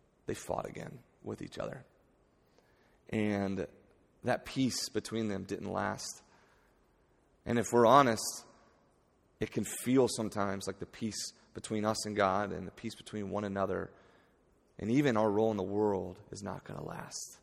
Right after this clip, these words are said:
And part of that's true because we're,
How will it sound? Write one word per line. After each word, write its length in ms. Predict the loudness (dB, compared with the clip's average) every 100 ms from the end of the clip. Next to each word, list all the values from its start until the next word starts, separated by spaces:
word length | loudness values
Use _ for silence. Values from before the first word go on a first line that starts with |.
| _ _ _ _ _ _ _ _ _ _ _ _ _ _ -14
And 100 | -12
part 200 | 8 12
of 60 | 12
that's 240 | 12 10 2
true 360 | 4 6 4 -4 -18 -20 -20 _ _ _ _ _ _ _ -4
because 240 | 4 6
we're, 400 | 10 12 12 12